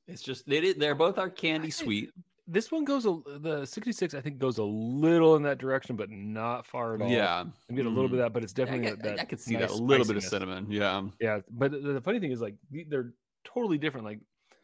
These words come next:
Speaker 2: the, uh, sixty-three, it's very, uh, yeah, like anise, like it's pretty licoricey forward, cardamom, like you
Speaker 1: Yeah.
Speaker 2: were saying. This is just, it's a decent rye. It's nice and spicy, and it's nice and hot. So,
Speaker 1: Yeah.
Speaker 2: oh
Speaker 1: So I'm
Speaker 2: boy, I
Speaker 1: taking
Speaker 2: got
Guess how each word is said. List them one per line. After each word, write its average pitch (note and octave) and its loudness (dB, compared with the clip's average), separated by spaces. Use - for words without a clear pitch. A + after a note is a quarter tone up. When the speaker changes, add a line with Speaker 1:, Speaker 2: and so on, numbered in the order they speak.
Speaker 2:
the, A#2+ 2
uh, A2 0
sixty-three, C3 -6
it's C3+ -6
very, B2 0
uh, A2 -2
yeah, D3+ 0
like A#2+ -6
anise, D3+ 2
like A2+ -6
it's A#2 -12
pretty C#3+ -2
licoricey C3 0
forward, B2 2
cardamom, B2 2
like A#2 -2
you A#2+ -4
Speaker 1:
Yeah. A#2+ -2
Speaker 2:
were A#2 -6
saying. A2+ -6
This A3+ 6
is C#3+ 2
just, B2+ 0
it's - -4
a C3 -2
decent A#2 -2
rye. D3 -4
It's - -10
nice A2+ -4
and G#2+ -10
spicy, A#2+ -6
and A2+ -6
it's - -12
nice - -20
and - -18
hot. - -10
So, - -10
Speaker 1:
Yeah. F#2+ 0
Speaker 2:
oh - -16
Speaker 1:
So D3+ 10
I'm - 4
Speaker 2:
boy, A#2+ 4
I A#2 4
Speaker 1:
taking A#2+ 2
Speaker 2:
got G2 -2